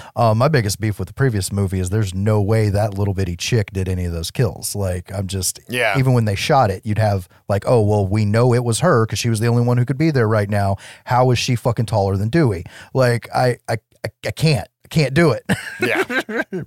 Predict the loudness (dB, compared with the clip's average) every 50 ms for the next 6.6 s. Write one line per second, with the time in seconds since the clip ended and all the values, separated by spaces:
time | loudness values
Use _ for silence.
0 | -6 -2 0 0 0 0 -2 -2 -4 -4 -2 0 2 2 2 2 0 -2 -2 0
1 | 0 0 0 -2 -4 -4 -2 -2 -2 -2 -2 -4 -4 -2 0 0 0 0 -2 -4
2 | -6 -8 -8 -12 -10 -10 -10 -8 -8 -8 -8 -8 -8 -6 -4 -4 -4 -4 -4 -8
3 | -8 -8 -8 -10 -8 -6 -6 -6 -6 -6 -4 -2 -2 -2 0 0 2 2 2 2
4 | 0 0 -2 -2 -4 -6 -6 -4 -4 -2 0 0 0 0 0 -2 -4 -4 -4 -2
5 | -2 -2 -4 -4 -8 -10 -14 -14 -14 -16 -18 -18 -20 -20 -14 -4 0 2 4 6
6 | 6 4 4 2 2 0 -2 -4 -6 -8 -12 -12